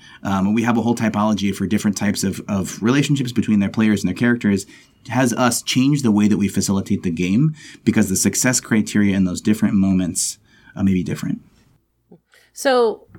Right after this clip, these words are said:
Speaker 2: I, that was one of my, as you were talking earlier, I was thinking, do your games, when you're, um, do you, you, you two act as a G M in these experiences, correct?
Speaker 1: Uh, we run, each run three groups a week.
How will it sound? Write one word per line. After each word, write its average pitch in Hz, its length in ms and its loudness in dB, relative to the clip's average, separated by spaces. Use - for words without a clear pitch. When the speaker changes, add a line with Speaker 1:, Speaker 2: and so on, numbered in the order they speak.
Speaker 2:
I, 233 220 -6
that 277 140 -2
was - 160 -4
one 277 120 0
of 220 180 4
my, 202 60 0
as 202 220 0
you 214 60 0
were 208 40 0
talking 262 340 -2
earlier, 233 320 4
I - 20 4
was 190 140 0
thinking, 214 460 -2
do 226 120 -4
your 262 260 0
games, 220 560 -2
when 196 100 -2
you're, 220 220 -2
um, 175 320 0
do 226 120 -6
you, 269 80 0
you, 226 320 -8
you 233 140 -4
two 247 200 -2
act 214 240 4
as 208 140 0
a 202 60 -4
G 202 180 -2
M 202 100 2
in 202 80 0
these 208 160 -2
experiences, 214 640 -2
correct? 226 360 0
Speaker 1:
Uh, 110 220 4
we 160 160 2
run, 147 400 2
each 131 260 0
run 117 300 2
three 117 180 0
groups 110 280 0
a 101 80 2
week. 139 240 0